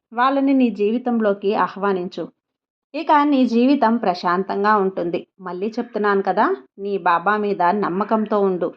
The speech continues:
నీకంతా మంచే జరుగుతుంది. నీ సాయి నీకు తోడుండగా నీకు భయమెందుకు చెప్పు? సర్వేజన సుఖినో భవంతు.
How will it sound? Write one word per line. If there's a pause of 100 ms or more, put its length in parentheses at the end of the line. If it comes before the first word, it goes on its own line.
(380)
నీకంతా
మంచే
జరుగుతుంది. (420)
నీ
సాయి
నీకు
తోడుండగా (220)
నీకు
భయమెందుకు
చెప్పు? (500)
సర్వేజన (360)
సుఖినో
భవంతు.